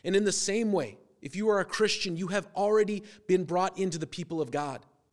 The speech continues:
You've been saved by Jesus' death and resurrection on the cross.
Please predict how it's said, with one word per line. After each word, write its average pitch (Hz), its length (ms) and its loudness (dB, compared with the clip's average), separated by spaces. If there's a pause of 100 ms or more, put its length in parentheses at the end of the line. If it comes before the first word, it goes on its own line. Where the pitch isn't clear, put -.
(340)
You've 156 140 -4
been 180 120 2
saved 170 800 0 (220)
by 170 180 0
Jesus' 151 640 -4
death 160 320 -2
and 160 100 -2
resurrection 165 600 -2
on 151 120 -2
the 139 80 -4
cross. 156 400 -4